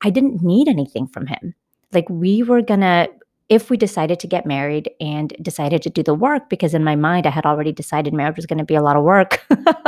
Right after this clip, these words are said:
So if we decided to get married and we were gonna do the work, it was because we already loved ourselves for who we were,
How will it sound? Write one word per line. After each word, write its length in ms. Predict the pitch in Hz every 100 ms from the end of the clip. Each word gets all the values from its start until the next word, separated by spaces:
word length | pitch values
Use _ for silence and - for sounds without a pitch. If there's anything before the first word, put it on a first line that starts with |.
| - - - 381 277
So 180 | - 214
if 260 | 202 233 254
we 100 | 254
decided 420 | 247 220 208 208
to 80 | 175
get 180 | 180
married 260 | 143 143 156
and 100 | 170
we 80 | 165
were 100 | 160
gonna 180 | 185 180
do 120 | 175
the 80 | 165
work, 320 | 180 190 - -
it 140 | 175
was 220 | 202 208
because 720 | 202 208 - 175 170 180 - _ _ _ _ -
we 460 | 175 180 175 - - _ 180
already 320 | 226 254 226
loved 360 | 180 170 170 -
ourselves 760 | 156 - - 160 202 - - -
for 180 | 175
who 160 | 160 196
we 180 | 180 156
were, 460 | 170 190 151 254